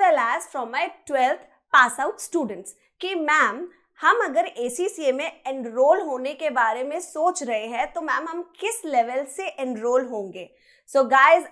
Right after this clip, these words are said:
I will be discussing regarding this in this video। तो सबसे पहले बात करते हैं कि there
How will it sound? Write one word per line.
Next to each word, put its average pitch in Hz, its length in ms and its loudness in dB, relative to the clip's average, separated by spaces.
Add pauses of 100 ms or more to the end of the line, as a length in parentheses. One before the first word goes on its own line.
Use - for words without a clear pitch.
(100)
I 254 220 0
will 359 320 0
be 415 180 -4
discussing 294 680 -6
regarding 311 480 6
this 359 160 -8 (160)
in 269 140 -4
this 294 220 -6 (140)
video। 214 300 -6 (520)
तो 359 80 0
सबसे 359 440 0
पहले 277 340 2
बात 262 280 0
करते 226 360 -6
हैं 254 220 -6
कि 370 100 -10 (160)
there 320 300 2